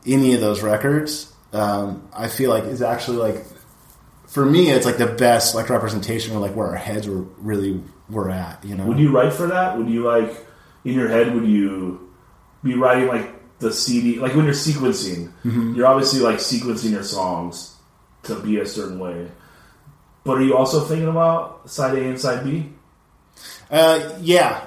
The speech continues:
Speaker 1: Yeah, like, when, when we would sequence albums, there was kind of, like, a list of priorities. Like, not like we had it, like, down to a science or anything, but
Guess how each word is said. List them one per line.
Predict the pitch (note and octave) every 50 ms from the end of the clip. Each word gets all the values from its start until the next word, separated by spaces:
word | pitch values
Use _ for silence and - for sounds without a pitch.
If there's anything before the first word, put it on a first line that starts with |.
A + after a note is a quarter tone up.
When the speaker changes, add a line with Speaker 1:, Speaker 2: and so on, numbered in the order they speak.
| - -
Speaker 1:
Yeah, | - F3 E3 D3+ C#3+ C#3+
like, | - D#3+ D#3 D3
when, | D#3 F3+ F#3+ G3 E3
when | D#3+ E3+ F3+ G3
we | G#3 G#3+
would | G3+ E3+ D3
sequence | - - D#3 D3+ D3+ D3+ C#3+ C3+ B2+ B2 - - - -
albums, | - B2+ B2+ C3+ C3+ C3+ C3 B2+ A#2+ A#2 A2+ G#2+ A2 - - - - _ _ _ _ _ _ _ _ _ _ _ _ _ _ _ _ _ _ _ _ -
there | D3+ C#3 - D3+ D3+ D3+
was | D3 C#3+
kind | D3 C#3+ E3 D#3+
of, | D#3+ D3+
like, | D3+ D3 D3
a | C3+
list | B2+ A#2 B2 B2+ B2+ B2+ -
of | B2+ -
priorities. | - - A#2 G#2+ G#2+ A2 A2+ A2+ A#2 A2+ A2 G#2+ G#2+ G#2+ G2+ -
Like, | C3 C3+ C3
not | E3 E3+ D3 C#3
like | B2+ B2 A#2+ -
we | B2 A#2+ A2 G#2 G2 -
had | - - - A#2+ A#2 A#2
it, | - F#3
like, | G#3+ - -
down | A#2+ A2+ A2+
to | G2+
a | F#2+
science | F#2 - - A#2 A#2+ C3+ C#3+ C#3 D#3
or | E3+
anything, | E3+ E3+ E3+ F3+ F#3 F3
but | C#3+ C3 A#2+ G#2+ - - - -